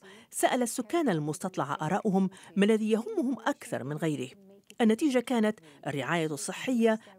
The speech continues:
الإسكان، ثم العيش في مناطق آمنة. الهجرة لم تكن حتى واحدة من القضايا الثلاث الأولى. وفعلًا هناك عوامل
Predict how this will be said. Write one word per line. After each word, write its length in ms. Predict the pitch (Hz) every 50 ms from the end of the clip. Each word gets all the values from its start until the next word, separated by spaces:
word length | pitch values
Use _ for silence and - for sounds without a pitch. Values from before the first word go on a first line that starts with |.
| -
الإسكان، 580 | 151 143 - - - - - 240 233 240 233 226 226 - - _ -
ثم 200 | - 294 254 240
العيش 380 | 233 214 208 240 339 339 - 330
في 220 | 277 - - 233
مناطق 580 | 214 185 170 190 202 - - 220 - 226 - -
آمنة. 380 | 240 214 185 156 139 131 123 - - - _ _ _ _ -
الهجرة 580 | 320 320 254 233 294 277 220 220 220 214 220 220 - - _ -
لم 200 | 165 160 247 294
تكن 300 | - - 247 - 196 175
حتى 460 | - - 302 - _ - 220 208 220 214 - - -
واحدة 520 | - 151 175 220 233 - 247 214 170 160 139
من 160 | 147 160 160
القضايا 520 | 147 147 - - 160 147 151 143 143 143
الثلاث 500 | 143 - - 175 151 151 143 139 139 - -
الأولى. 540 | - 226 - - 165 147 139 131 113 - - _ - - - - - - - -
وفعلًا 460 | - 233 226 320 262 190 165 139 135 - - - - - -
هناك 340 | - 247 269 330 381 - -
عوامل 560 | 302 240 208 175 160 170 185 202 214 196 196